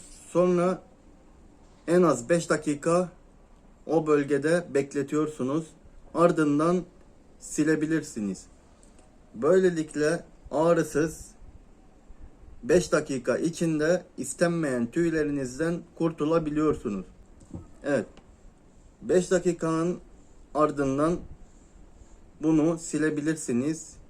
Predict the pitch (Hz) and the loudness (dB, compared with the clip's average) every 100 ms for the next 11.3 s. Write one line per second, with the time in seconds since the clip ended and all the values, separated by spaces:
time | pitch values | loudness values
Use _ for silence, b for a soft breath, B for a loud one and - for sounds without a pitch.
0 | - 123 147 156 - _ - 131 139 135 | -4 0 0 -2 -8 _ -4 2 2 2
1 | - 151 - - - 139 139 147 - 123 | 0 -2 -4 -16 -12 -8 -4 -4 -2 -2
2 | 113 139 147 - 127 123 127 123 143 131 | 0 0 -2 -4 -2 0 -2 -4 -4 -4
3 | - - - - - 127 131 131 120 143 | -6 -20 -20 -10 -2 0 0 -4 -2 -2
4 | 135 131 131 131 123 117 120 120 123 123 | -2 -2 -2 -2 -2 -2 -2 -2 -2 -2
5 | 127 139 131 143 151 - - - - - | 0 0 0 -4 -6 -16 -20 -20 -20 -20
6 | - 135 - 170 160 151 127 113 - 160 | -10 -6 -2 2 2 2 0 -2 0 0
7 | 147 120 113 123 139 - - - - 156 | 2 2 0 -2 -4 -12 -20 -20 -6 -2
8 | 151 143 156 - - - - - 151 - | 0 -2 -4 -10 -20 -20 -8 -2 -2 -2
9 | 135 127 117 113 151 151 135 113 131 151 | -4 -2 -6 -4 -4 -4 -4 -2 0 -2
10 | - - - 151 135 139 151 131 139 131 | -6 -10 -4 -4 -4 -2 -2 -2 0 0
11 | 123 101 92 | -2 -6 -6